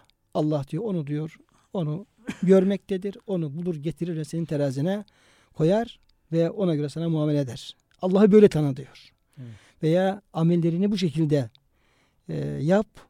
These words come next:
Speaker 1: bu, o, dikkati göster diye. Çünkü "İnnallâhe latifun habir."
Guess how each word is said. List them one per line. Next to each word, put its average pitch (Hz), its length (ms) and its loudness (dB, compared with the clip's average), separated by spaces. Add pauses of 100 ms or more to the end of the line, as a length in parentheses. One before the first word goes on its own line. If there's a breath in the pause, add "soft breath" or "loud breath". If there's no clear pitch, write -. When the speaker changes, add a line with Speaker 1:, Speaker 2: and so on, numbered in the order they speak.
(140)
Speaker 1:
bu, 208 320 -2
o, 151 320 -4
dikkati - 920 -4
göster 139 600 -4
diye. 170 300 -4 (380 soft breath)
Çünkü 190 240 -6
"İnnallâhe 175 540 -4
latifun 160 400 -8
habir." 165 540 -8